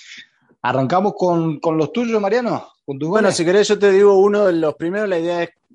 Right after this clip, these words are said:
Speaker 2: más o menos los goles que a, a nosotros no, no, no, o los que recordamos más por el motivo que sea, y yo voy a empezar con uno que le hizo Maradona a Belgrano, fue en cancha de Boca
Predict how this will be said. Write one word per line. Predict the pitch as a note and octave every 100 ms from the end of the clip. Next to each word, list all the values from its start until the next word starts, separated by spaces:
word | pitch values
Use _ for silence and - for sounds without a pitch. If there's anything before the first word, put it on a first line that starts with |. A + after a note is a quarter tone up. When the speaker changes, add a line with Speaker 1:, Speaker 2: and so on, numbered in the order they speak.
| _
Speaker 2:
más | C3 D#3+
o | D#3
menos | E3+ E3+ C#3+ -
los | C3 D3
goles | F3 G3+
que | G3 D#3+ -
a, | C#3 C#3 C#3+
a |
nosotros | C#3 C3+ F3+ F3 E3
no, | D3 C#3
no, | C3 B2+ B2+
no, | B2 B2 A#2 A2 G#2+ G#2 _ _ _ _ _ _
o | -
los | A2 G#2
que | A2
recordamos | A2+ G#2 G#2+ C3 C3+ B2
más | D3 F#3 F#3+ -
por | C3
el | A#2
motivo | A2+ G#2+ D3 C3
que | C3
sea, | D#3 F3 F3+ C4 _ _ _ _ -
y |
yo | A#2+ D#3
voy | E3+
a |
empezar | D#3+ D#3+ E3+ D#3+
con | E3+
uno | G3 G3 F#3+
que | E3+ D3+
le |
hizo | D#3+ - D3+ D3 C#3 C3 D#2 -
Maradona | G2+ A#2+ B2 C#3 D#3 D3+ C#3 B2+ A#2+ A#2+
a |
Belgrano, | B2 B2+ D3 F#3 E3+ F3+ G3+
fue | _ D3
en | D3
cancha | D#3 D3+ D3+
de | C#3+
Boca | E3+ C#3 D#3+